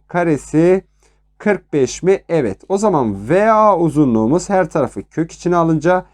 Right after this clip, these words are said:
üç kök beş mi? Evet. Demek ki burası üç kök beş. O da neydi? K'ya iki K. Ha, üç kök beş mi?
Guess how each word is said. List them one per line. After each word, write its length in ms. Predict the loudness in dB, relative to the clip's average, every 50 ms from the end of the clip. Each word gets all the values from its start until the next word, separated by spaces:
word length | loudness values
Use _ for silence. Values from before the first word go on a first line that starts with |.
| _ _ _ _ _ _ _ _ _ -4
üç 440 | 0 2 2 0 0 -4 -12 -12 _
kök 380 | 0 0 0 0 -4 _ -4
beş 300 | -2 0 0 -2 -2 -2
mi? 180 | -2 -2 -2 -2 _ -6
Evet. 720 | -4 -2 0 0 0 0 2 0 0 0 0 -2 -4 -6 -10 _ _ _ _ _ _ _ -2
Demek 300 | 0 2 2 2 0 0
ki 100 | -4 0
burası 280 | 0 0 0 -2 -2 -6
üç 200 | -6 -6 -6 -4
kök 320 | -2 -2 -2 -2 _ -2
beş. 360 | 2 2 2 2 0 -6 -16 _ _ _ _ _ _ _ 0
O 160 | 0 2 2
da 100 | 2 2
neydi? 520 | 2 2 2 2 2 2 2 2 2 2 -4 _ _ _ _ _ _ _ _ -8
K'ya 760 | -2 0 2 2 2 4 4 4 4 4 4 4 2 0 _ _ _ _ _ _ -14
iki 380 | -14 -14 -6 -2 0 0 0 -2 _ -8
K. 340 | -2 0 0 0 0 -2 -8 _ _
Ha, 260 | -2 -2 0 0 -2
üç 240 | -4 -10 -12 -10 -2
kök 260 | -2 -2 -2 -2 -4
beş 220 | -4 -4 -4 -6
mi? 160 | -8 -8 -8